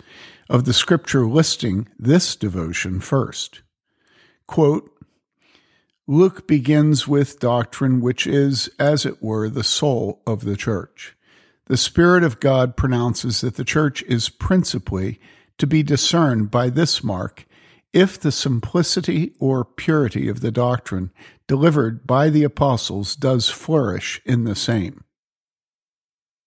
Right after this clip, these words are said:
Unquote. In the Middle Ages, Rome abandoned preaching, replacing it with their indulgences, pilgrimages,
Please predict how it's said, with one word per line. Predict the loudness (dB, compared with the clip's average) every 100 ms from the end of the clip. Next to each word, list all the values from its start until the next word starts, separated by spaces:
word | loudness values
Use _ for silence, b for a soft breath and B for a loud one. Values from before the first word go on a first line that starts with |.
| _ _ _ _ _ _ _ _ _ _ _ _ _ _ -8
Unquote. | -4 -4 -6 -10 -12 -14 _ b b b b
In | 0
the | 2
Middle | 4 4 6
Ages, | 4 4 0 -2 -4 -8 -8
Rome | 0 2 4 2 0
abandoned | -4 0 2 4 2 0 -4 -6
preaching, | -2 0 0 -2 -4 -4
replacing | -4 -4 0 2 2 0
it | -4 -2
with | -2
their | 2 2
indulgences, | 2 2 0 -2 -4 -6 -6 -6 -6 -8 -12 b b b
pilgrimages, | 0 2 2 0 0 -4 -6 -4 -6 -8